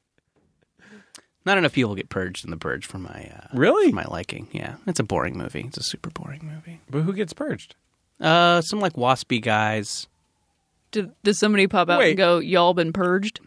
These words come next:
Speaker 1: No.
Speaker 2: Waspy guys get purged?
Speaker 3: Missed
Speaker 1: Yeah, that's the main
Speaker 3: opportunity.
Speaker 1: people who do purging are, like, kind
Speaker 2: Wait.
Speaker 1: of comical, like <laughs>
Speaker 2: Who purges and who doesn't purge? Because you're saying if waspy guys are getting purged,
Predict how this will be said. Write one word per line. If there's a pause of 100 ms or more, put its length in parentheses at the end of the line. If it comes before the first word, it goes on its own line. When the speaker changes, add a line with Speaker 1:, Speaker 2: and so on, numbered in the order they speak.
Speaker 1:
No.
Speaker 2:
Waspy
guys
get
purged?
Speaker 3:
Missed
Speaker 1:
Yeah,
that's
the
main
Speaker 3:
opportunity.
Speaker 1:
people
who
do
purging
are,
like, (260)
kind
Speaker 2:
Wait.
Speaker 1:
of
comical,
like
<laughs>
Speaker 2:
Who
purges
and
who
doesn't
purge?
Because
you're
saying
if
waspy
guys
are
getting
purged,